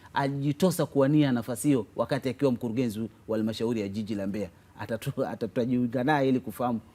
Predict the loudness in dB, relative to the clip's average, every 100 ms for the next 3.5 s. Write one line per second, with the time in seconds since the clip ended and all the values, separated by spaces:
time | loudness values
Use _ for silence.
0 | -10 -6 -6 -6 -8 -10 _ -20 -20 _
1 | -20 -20 -20 -20 -20 -20 -20 -12 -4 2
2 | 6 6 4 6 8 6 4 -2 0 4
3 | 6 6 4 0